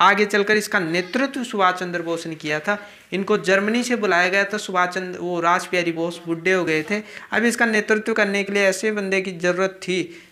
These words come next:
जो इसमें जान डाल सके, इसलिए सुभाष चंद्र बोस इसका नेतृत्व किया। फिर इसका झंडा ही इन्होंने तैयार किया,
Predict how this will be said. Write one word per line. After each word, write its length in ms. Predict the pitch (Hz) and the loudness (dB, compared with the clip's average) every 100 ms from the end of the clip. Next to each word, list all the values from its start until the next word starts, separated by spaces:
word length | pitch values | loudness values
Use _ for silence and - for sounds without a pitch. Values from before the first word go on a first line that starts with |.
| - | -2
जो 80 | 175 | 0
इसमें 280 | 175 196 175 | 0 -4 0
जान 280 | 175 165 | 0 2
डाल 220 | 156 151 151 | 2 2 0
सके, 240 | 160 147 | -4 -4
इसलिए 300 | 160 165 185 | -6 -4 -4
सुभाष 300 | 185 170 165 | -2 0 0
चंद्र 280 | 165 165 165 | 0 -4 -4
बोस 340 | 156 175 202 226 220 - _ _ _ _ _ - - - | -2 0 0 -4 -10 -18 _ _ _ _ _ -20 -20 -10
इसका 280 | 175 - 190 | -8 -4 -2
नेतृत्व 480 | 180 175 185 190 214 | 0 0 -2 -2 -6
किया। 300 | 202 214 214 | -2 0 2
फिर 180 | 208 196 | 0 0
इसका 240 | 190 185 180 | -2 -2 -2
झंडा 320 | 175 165 170 | -2 0 0
ही 220 | 196 196 | 0 -4
इन्होंने 260 | 202 202 202 | -6 -6 -4
तैयार 300 | 202 196 190 | 0 0 0
किया, 280 | 190 190 | -4 -4